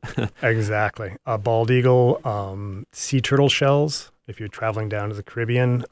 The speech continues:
Speaker 2: um,
Speaker 1: And
Speaker 2: seahorses,
Speaker 1: people sell these
Speaker 2: dried
Speaker 1: things
Speaker 2: seahorses. Yeah, you
Speaker 1: thinking
Speaker 2: get, you
Speaker 1: to
Speaker 2: buy them in the market.
Speaker 1: Yeah.
Speaker 2: It's just a,
Speaker 1: And
Speaker 2: something like
Speaker 1: sharks
Speaker 2: that.
Speaker 1: and shark fins around the wor-, different parts of the world, different things are for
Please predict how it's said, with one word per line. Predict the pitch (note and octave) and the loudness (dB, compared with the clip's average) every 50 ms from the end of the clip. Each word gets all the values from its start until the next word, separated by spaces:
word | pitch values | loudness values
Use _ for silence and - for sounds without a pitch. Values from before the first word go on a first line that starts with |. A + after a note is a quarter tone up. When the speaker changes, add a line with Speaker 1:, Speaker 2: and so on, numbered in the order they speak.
| - - | -16 -16
Speaker 2:
um, | - G2+ F#2+ F#2 F#2+ F#2+ F#2+ F#2+ F#2 | -14 -12 -10 -10 -10 -10 -10 -12 -10
Speaker 1:
And | F#2 - | -6 -6
Speaker 2:
seahorses, | A#2 - C3+ A#2+ - - C#3 A#2 A#2 D#3 D3 | -4 -4 -4 -4 -2 0 0 2 2 4 4
Speaker 1:
people | C#3 C#3+ C#3+ | 4 2 2
sell | - C3+ B2+ C#3 C#3+ C#3+ | 0 0 0 0 -2 -2
these | C#3 D3 D3+ | 0 0 0
Speaker 2:
dried | C#3+ - G2 A2 | 0 0 -2 -4
Speaker 1:
things | G#2 C#3 C#3+ C#3+ C3+ C3+ | -2 -2 -2 0 -2 -2
Speaker 2:
seahorses. | B2+ C3 - - D#3 - | -4 -6 -4 -4 -2 2
Yeah, | - B3+ | 4 6
you | A#3 E3+ C#3 | 6 8 6
Speaker 1:
thinking | C#3 E3+ | 6 4
Speaker 2:
get, | - | 4
you | F3+ D3 B2 C#3 C3 | 4 2 2 2 -2
Speaker 1:
to | - | 0
Speaker 2:
buy | - | 0
them | C3 B2 C3 | 2 2 4
in | B2+ | 4
the | B2 | 4
market. | A#2+ A#2 A2 A2 - - D3+ D3 - - | 4 4 2 2 2 0 -2 -2 -2 -6
Speaker 1:
Yeah. | - G3+ G#3 C#3+ F#2 | -6 -4 -4 -4 -4
Speaker 2:
It's | A#2 G2+ - | -4 -6 -8
just | - A2+ - - | -10 -12 -10 -8
a, | A2 G2+ G2 G2 F#2 _ _ _ _ - - | -8 -8 -8 -8 -10 _ _ _ _ -14 -10
Speaker 1:
And | A2 A2 | -6 -4
Speaker 2:
something | G#2 - A#2+ - A#2 | 0 0 0 2 2
like | A2+ B2+ D#3+ E3+ | 2 2 2 2
Speaker 1:
sharks | A#2 - | -2 -4
Speaker 2:
that. | B2+ | -4
Speaker 1:
and | A2+ G#2+ | -6 -6
shark | - - B2+ C3 D3+ - - | -4 -4 -4 -4 -4 -4 -12
fins | - - C3+ D3 D3+ D#3 D3 - | -10 -6 -4 -2 -2 -2 -2 -2
around | C#3+ C3 C3+ C#3 C#3+ D3 | -2 -2 -2 -2 -2 -2
the | C#3+ C3+ | -4 -4
wor-, | B2 B2+ - A2+ F#2+ - | -6 -6 -8 -10 -12 -8
different | - A#2+ - - B2 - | -8 -10 -8 -8 -12 -10
parts | - A#2+ C3 C3+ C3+ - | -8 -6 -6 -6 -8 -10
of | C3+ A#2 A#2 A#2 | -10 -10 -10 -10
the | A#2 A2 A2 | -6 -6 -4
world, | G#2 A#2 A#2+ C3 B2+ B2+ A#2 A2 _ _ _ _ _ _ | -2 -2 -2 0 -2 -2 -4 -6 _ _ _ _ _ _
different | - C3 - - - - | -14 -14 -14 -14 -16 -14
things | - A2 A2+ B2 A2+ | -12 -10 -8 -6 -4
are | A2 G2+ F#2+ | -2 -2 -2
for | - | -4